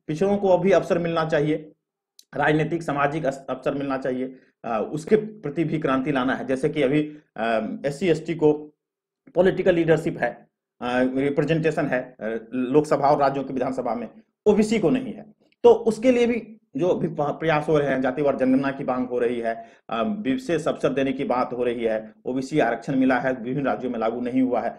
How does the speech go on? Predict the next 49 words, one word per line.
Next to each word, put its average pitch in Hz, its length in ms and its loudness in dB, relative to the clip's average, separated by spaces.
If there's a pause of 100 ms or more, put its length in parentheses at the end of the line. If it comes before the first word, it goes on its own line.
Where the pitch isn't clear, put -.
(160)
उसके - 180 0
लिए 220 80 6
भी 214 80 4
क्रांतियां 151 380 -2
हो - 60 -4
रही - 100 0
हैं। 320 100 -6
तो 254 60 2
यही 254 160 4
सब 247 180 0
जो 254 80 -4
सिद्धांत 202 460 -4
जो 247 100 0
पहले 160 300 0
बनाए, 190 540 -2 (280)
जो - 120 -6
वो 262 120 2
आज 190 200 0
भी 269 160 -4
उसी - 440 -8
रूप 220 180 -4
में 214 160 -4
प्रासंगिक 139 440 -4
है। 120 80 0
इसलिए, 262 560 0 (100)
इसलिए 302 440 2
आज 226 260 2
डॉक्टर 170 240 0
लोहिया 160 260 0
की 156 140 -6
प्रासंगिकता 135 560 -4
है, 131 460 -2
ये 208 100 -2
इन 302 140 0
चीज-, - 460 -8
चीजों 160 320 -4
पर 165 380 0
उन्होंने 139 300 -2
अपनी 139 200 -4
थीसिस 147 340 -2 (380)
जो 131 140 0
है 131 220 0
दी 214 180 4
है 165 380 4 (160)
और 175 480 2
हमें 226 280 0
जो 214 160 6
भी 190 360 0
युवा 151 540 0